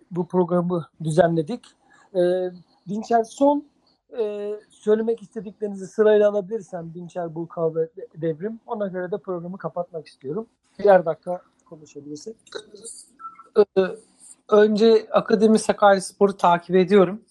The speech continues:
Speaker 2: e, sosyal medyadan. E, çok güzel bir oluşum, e, örnek bir oluşum, öyle söyleyeyim. E, pek çok kulüp benzer süreçleri yaşıyor şu anda. Onlar için de böyle bir rehber gibiler. E,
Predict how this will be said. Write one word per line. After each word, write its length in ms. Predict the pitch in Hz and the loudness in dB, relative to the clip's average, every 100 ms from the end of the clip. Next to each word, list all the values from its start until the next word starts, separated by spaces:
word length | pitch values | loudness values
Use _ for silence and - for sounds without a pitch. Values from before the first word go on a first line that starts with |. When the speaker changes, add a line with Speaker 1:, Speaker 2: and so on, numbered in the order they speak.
| - | -12
Speaker 2:
e, 120 | 139 | -8
sosyal 480 | - 147 - 147 143 | 0 0 4 4 4
medyadan. 580 | 139 135 139 185 208 185 143 | 0 -2 2 2 2 -10 -12
E, 280 | 143 143 139 | -8 -8 -6
çok 220 | 151 - _ - | -6 -6 _ -6
güzel 480 | 165 156 180 180 160 | -4 2 4 4 2
bir 60 | |
oluşum, 420 | 143 135 - 196 - - - | -2 -4 -8 -12 -14 -20 -12
e, 40 | 139 135 120 | -8 -6 4
örnek 460 | 160 165 165 170 - | 6 6 4 -2 2
bir 60 | |
oluşum, 420 | 143 135 - 190 190 | 2 2 -6 -10 0
öyle 260 | 139 135 131 | 2 2 0
söyleyeyim. 480 | - 123 117 147 196 - - - - - - | -6 -6 -6 -8 -12 -18 -20 -20 -18 -18 2
E, 360 | 147 147 143 135 135 143 - - | 6 6 6 2 -2 -4 -12 0
pek 220 | 190 185 | 0 2
çok 220 | - 196 | 2 2
kulüp 380 | - 196 190 - | 4 4 4 4
benzer 400 | 175 175 175 185 | 4 4 4 4
süreçleri 580 | 180 - 180 180 180 185 | 2 -2 -2 0 -2 0
yaşıyor 340 | 196 - 147 147 | -2 0 0 0
şu 80 | - | 2
anda. 420 | 139 135 135 202 - _ _ _ | 0 0 -2 -4 -4 _ _ _
Onlar 340 | - 165 175 185 | 2 4 6 4
için 320 | 180 220 202 | 2 2 4
de 120 | 185 | 4
böyle 300 | 170 175 190 | 4 4 2
bir 300 | 190 190 175 | 2 2 4
rehber 480 | 156 160 - 175 175 | 2 0 2 4 4
gibiler. 520 | 156 147 135 175 - - - | 0 -2 4 2 2 -10 -4
E, 600 | 123 123 123 123 123 | -2 -2 -4 -6 -8